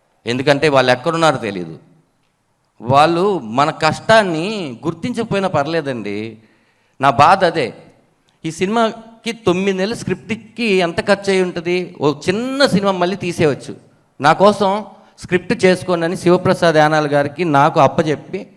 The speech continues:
నైన్ మంత్స్ స్క్రిప్ట్ చేసుకున్నాం. అందరూ హ్యాపీ అన్న తర్వాత ఈ సినిమా స్టార్ట్ చేసాం. ఒక ఆఫీస్ మెయింటెనెన్స్ ఎంత,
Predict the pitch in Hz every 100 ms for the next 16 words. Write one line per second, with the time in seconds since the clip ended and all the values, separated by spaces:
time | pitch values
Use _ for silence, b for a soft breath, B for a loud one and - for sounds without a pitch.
0 | b b b - 131 156 185 220 - 175
1 | 180 202 196 165 - 123 90 87 _ _
2 | _ _ _ _ - 135 220 254 226 185
3 | 202 233 226 208 202 190 220 226 214 190
4 | 190 202 196 170 170 165 143 110 82 -
5 | _ _ _ _ _ _ _ - 127 127
6 | 190 220 170 160 175 202 196 160 139 139